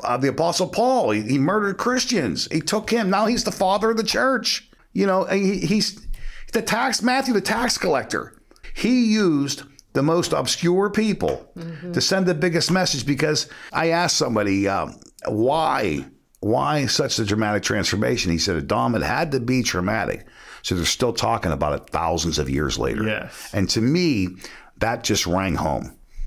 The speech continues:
Speaker 3: Yes. If, if he took a bunch of Sadducees and Pharisees and scribes and teachers of the law, people would say, "Huh."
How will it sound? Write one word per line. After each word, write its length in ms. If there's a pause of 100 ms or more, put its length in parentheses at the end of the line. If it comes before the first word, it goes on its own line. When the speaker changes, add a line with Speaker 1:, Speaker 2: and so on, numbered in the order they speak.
Speaker 3:
Yes. 420
If, 140
if 220
he 100
took 380
a 100
bunch 300
of 220 (280)
Sadducees 840
and 220
Pharisees 880 (320)
and 220
scribes 920
and 180
teachers 380
of 120
the 80
law, 520 (280)
people 260
would 120
say, 220 (120)
"Huh." 260